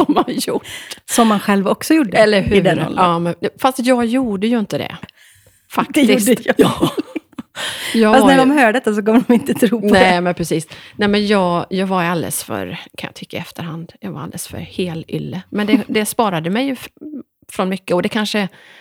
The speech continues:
Speaker 1: också har gjort att jag har varit mer blåögd med våra barn och inte tänkt. Men nu har vi ju fått veta saker som de har gjort, som man nästan var glad för att man inte visste då.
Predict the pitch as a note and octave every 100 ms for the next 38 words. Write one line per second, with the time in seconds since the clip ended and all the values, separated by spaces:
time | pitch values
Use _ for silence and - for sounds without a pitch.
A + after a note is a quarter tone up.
0 | - - A3 - F#3+ G3 G3 F3+ - -
1 | E3+ F3+ D#3+ D3+ D#3 E3+ D#3 D#3+ F#3+ _
2 | - - _ _ _ _ _ G3+ F3+ E3+
3 | D#3+ E3 F3+ E3 D#3 F3+ F3 - - F3
4 | E3+ D#3 E3+ E3+ E3 E3+ - D#3 D#3 -
5 | - A#3 F3+ - - - _ _ _ _
6 | G3+ G3+ C4 D4 C4 A3+ F#3+ F3 E3 D#3+
7 | - D#3+ E3+ - D3 - D3+ - G#2+ G2+
8 | G2 - - - _ - - _ _ _
9 | - - F3+ F3 D#3+ D3 E3 D#3+ E3 E3+
10 | F#3+ F#3+ E3+ - E3 D#3+ F3 E3 D#3 C#3+
11 | - D#3 D3 G3 - -